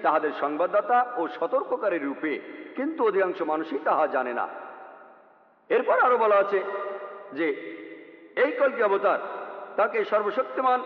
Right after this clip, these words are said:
ঈশ্বর একটি বাহন দেবেন। আমরা জানি মোহাম্মদ সাল্লাল্লাহু আলাইহি সাল্লাম তিনি বোরাকে চড়েছিলেন, বোরাকে চড়ে তিনি মেরাজে গিয়েছিলেন, আল্লাহর কাছে গিয়েছিলেন। আরো বলা আছে এই কলকি অবতার ঘোড়ায়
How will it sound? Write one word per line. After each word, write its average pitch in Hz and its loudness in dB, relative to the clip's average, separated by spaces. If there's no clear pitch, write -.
ঈশ্বর 226 0
একটি 269 -2
বাহন 196 0
দেবেন। 151 -2
আমরা 247 2
জানি 233 2
মোহাম্মদ 220 2
সাল্লাল্লাহু 208 0
আলাইহি 196 4
সাল্লাম - -8
তিনি 190 0
বোরাকে 202 0
চড়েছিলেন, 190 -2
বোরাকে 233 2
চড়ে 214 -2
তিনি 180 -2
মেরাজে 202 2
গিয়েছিলেন, 170 0
আল্লাহর 226 2
কাছে 202 -2
গিয়েছিলেন। 165 -2
আরো 247 4
বলা 285 4
আছে 247 4
এই 240 4
কলকি 285 0
অবতার 240 2
ঘোড়ায় 254 4